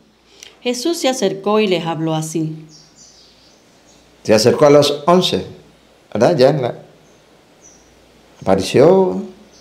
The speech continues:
Speaker 2: se fue al lugar, al trono, a la derecha del Padre, pero se le apareció a su, a los once y les dijo,
Speaker 1: "Me ha sido dada toda autoridad en el cielo y en la tierra".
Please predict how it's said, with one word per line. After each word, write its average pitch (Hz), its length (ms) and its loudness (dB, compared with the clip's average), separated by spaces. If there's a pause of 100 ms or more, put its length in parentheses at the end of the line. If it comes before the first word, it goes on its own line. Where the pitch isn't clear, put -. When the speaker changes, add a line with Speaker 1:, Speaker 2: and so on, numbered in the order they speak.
(280)
Speaker 2:
se - 240 0
fue 107 120 4
al 113 100 4
lugar, 123 540 2 (2000)
al 104 200 2
trono, 165 560 2 (440)
a 92 100 -4
la 101 80 4
derecha 120 320 4
del 101 140 4
Padre, 160 500 0 (420)
pero 165 160 4
se 175 140 6
le 175 60 4
apareció 170 420 4
a 214 60 6
su, 214 200 0
a 165 60 2
los 170 180 0
once 190 200 0
y 170 40 0
les 160 120 4
dijo, 160 240 -2 (880)
Speaker 1:
"Me 226 180 0
ha 311 100 0
sido 302 320 0
dada 226 400 0
toda 247 300 0
autoridad 170 720 -4
en 165 80 -4
el 160 180 -6
cielo 208 480 -4
y 202 100 -2
en 196 100 -2
la 190 120 -4
tierra". 151 420 -8